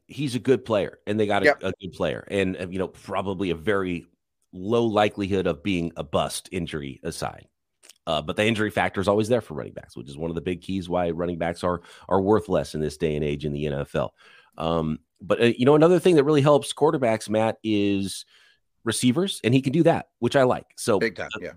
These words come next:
Speaker 1: both of these first round running backs, they can help in the passing game, which is huge. So that, that is, uh, another plus side thing. But you know what also helps is, you know, wide receivers,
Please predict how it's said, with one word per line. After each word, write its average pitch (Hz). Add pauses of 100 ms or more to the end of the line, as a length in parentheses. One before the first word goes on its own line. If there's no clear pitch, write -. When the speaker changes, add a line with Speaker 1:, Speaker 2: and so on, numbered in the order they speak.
Speaker 1:
both 147
of 135
these 139
first 139
round 131
running 127
backs, 120
they 107
can 87
help 110
in 95
the 98
passing 92
game, 82
which 95
is 90
huge. 76
So -
that, 82
that 90
is, 85
uh, 80
another 87
plus -
side 65
thing. 58 (320)
But 113
you 139
know 156
what 160
also 170
helps 175
is, 127
you 131
know, 117
wide 117
receivers, 120